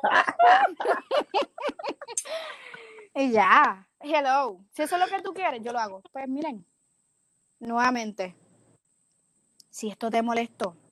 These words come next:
yo digo que esto no debe ser un issue súper grande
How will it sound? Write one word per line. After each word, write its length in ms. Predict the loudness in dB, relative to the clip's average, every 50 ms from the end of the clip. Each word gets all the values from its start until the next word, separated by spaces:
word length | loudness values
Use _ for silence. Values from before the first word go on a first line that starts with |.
| _ _ _ _ _ _ _ _ _ _ _ _ _ _ _ _ _ -2
yo 160 | 0 2 4
digo 240 | 6 8 8 6 6
que 120 | 4 -2
esto 240 | -4 2 4 4 4
no 120 | 6 4
debe 260 | 4 2 2 0 -2 0
ser 460 | 2 4 4 4 2 0 -4 -8 -12 -16 _ _ _ _ _ _
un 180 | -10 -8 -8 -8
issue 560 | -6 -6 -6 -6 -6 -6 -6 -6 -6 -8 -12 _ _ _ _ _ _ _ _ _ _ _ _ _ _ -14
súper 380 | -10 -8 -8 -8 -8 -10 -8
grande 520 | -4 0 2 2 2 2 2 2 2 0